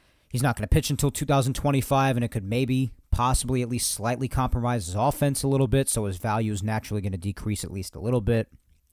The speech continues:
And, of course, he's also expressed his lack of desire to play on the East Coast. So there's that as well. There were a lot of people who like to float the idea around of trading for Juan Soto, which, of course, is an interest of mine because I happen to really like Soto, so you could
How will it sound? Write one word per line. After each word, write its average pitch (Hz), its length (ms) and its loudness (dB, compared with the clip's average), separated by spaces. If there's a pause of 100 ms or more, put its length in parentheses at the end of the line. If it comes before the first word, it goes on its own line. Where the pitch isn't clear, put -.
(420)
And, 180 120 2
of 165 100 -4
course, 156 280 2
he's 139 140 4
also 131 300 2
expressed - 520 -2
his 110 200 0
lack 107 320 0
of 101 80 -2
desire 104 460 -2
to 95 80 -6
play 101 240 0
on 95 80 -2
the 92 80 -4
East 87 200 -6
Coast. 131 360 2 (560)
So 131 260 2
there's 120 300 0
that 117 180 2
as 92 140 -2
well. 147 360 2 (600)
There 104 100 0
were 101 80 0
a - 20 -4
lot 107 160 -2
of 101 60 -2
people 104 220 -4
who 95 40 0
like 101 180 0
to 104 40 -4
float 104 300 0
the 110 80 0
idea 104 260 2
around 98 180 0
of 92 100 -6
trading 104 300 -4
for 98 120 -8
Juan 90 280 -6
Soto, 127 400 2
which, 104 220 -2
of - 100 -14
course, 104 280 -6
is 90 100 -8
an 98 60 -2
interest 95 360 -6
of 85 80 -6
mine 104 300 -2
because 95 180 -4
I 90 60 -2
happen 87 240 -4
to 87 60 -6
really 82 160 -6
like 98 260 -2
Soto, 104 400 0
so 95 140 -6
you 85 80 -6
could 78 160 -10